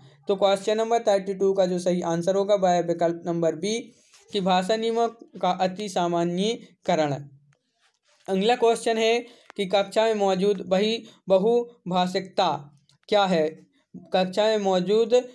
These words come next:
बहुभाषिकता बच्चों का लक्ष्य सी-, भाषा सीखने के लिए हतोत्साही करती है, शिक्षक के लिए एक जटिल और कठोर चुनौती है, भाषा शिक्षण में बाधक है, भाषा शिक्षण में एक संसाधन के रूप में प्रयुक्त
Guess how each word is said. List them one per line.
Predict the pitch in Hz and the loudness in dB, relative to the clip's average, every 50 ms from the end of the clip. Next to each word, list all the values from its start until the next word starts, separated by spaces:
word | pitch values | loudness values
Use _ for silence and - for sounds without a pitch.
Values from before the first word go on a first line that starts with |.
| _ _ 190 | _ _ 0
बहुभाषिकता | 190 202 202 180 190 185 185 185 196 190 190 - 185 170 | 2 2 4 2 2 2 2 0 -2 -4 -2 0 0 2
बच्चों | 160 170 170 170 170 - 208 208 | 2 0 -2 -2 -2 -4 -4 0
का | 202 214 | 0 0
लक्ष्य | 202 190 185 185 185 185 - 180 | 0 2 0 -2 -2 -4 -12 -14
सी-, | 180 - - - - 185 185 180 175 165 | -14 -14 -14 -12 -8 -4 -4 -2 -2 0
भाषा | 180 180 185 185 196 185 | 0 -2 0 0 0 -2
सीखने | 185 185 180 180 185 185 185 190 | 0 -2 -4 -4 -2 -2 -2 -2
के | 185 196 | -2 -2
लिए | 190 196 196 196 196 - - _ _ - | 0 0 0 0 -2 -10 -20 _ _ -4
हतोत्साही | 180 180 180 196 190 185 185 - - - 190 185 185 185 208 220 226 226 - - - _ | -4 -2 -2 -4 -4 -4 -8 -14 -4 0 2 2 2 2 0 -2 -2 -4 -8 -16 -6 _
करती | 196 190 190 185 190 214 214 | -2 -2 -2 -2 -2 0 2
है, | 220 226 233 233 233 - - _ - - | 4 4 4 2 0 -6 -16 _ -6 -4
शिक्षक | 202 190 190 - - 226 226 226 - | -4 -4 -4 -2 -2 -2 -2 -2 -4
के | - 214 202 | -2 -2 0
लिए | 196 202 196 | 2 0 0
एक | 190 185 180 175 170 | 0 0 -4 -2 0
जटिल | 185 185 180 190 214 208 180 | -2 0 0 2 0 0 0
और | 180 175 | 0 0
कठोर | 180 175 185 185 175 | -2 -2 0 -2 -2
चुनौती | 175 175 175 175 175 180 185 185 202 | -2 -2 -2 -2 0 -2 -2 -2 -2
है, | 202 196 | 0 0
भाषा | 185 180 175 175 180 180 | 2 0 0 0 0 -2
शिक्षण | 170 180 170 175 - 190 190 196 | -2 -4 -8 -4 -4 -2 -2 0
में | 185 170 160 | 0 0 0
बाधक | 165 165 165 170 196 190 190 | 2 2 2 2 0 0 2
है, | 202 208 220 226 220 - - _ _ 190 | 2 2 2 0 -2 -12 -20 _ _ 0
भाषा | 185 190 208 226 226 | 0 2 2 2 2
शिक्षण | 226 226 208 196 - 190 185 196 190 190 - - _ 185 | 2 0 -2 -2 -2 -2 -2 -2 -2 -6 -12 -12 _ -2
में | 180 180 170 170 170 - - _ - | 0 0 0 -2 -6 -14 -20 _ -2
एक | 185 190 190 190 | -2 -2 0 0
संसाधन | 202 185 185 180 190 180 175 180 180 180 | -2 -2 0 0 0 0 0 0 -2 -4
के | 175 - | -4 -2
रूप | 170 180 175 | -2 -2 -2
में | 175 180 175 170 | -2 -4 -6 -4
प्रयुक्त | 170 170 175 185 185 185 185 - 220 226 233 - | -2 0 0 0 0 -2 -2 0 0 0 0 -2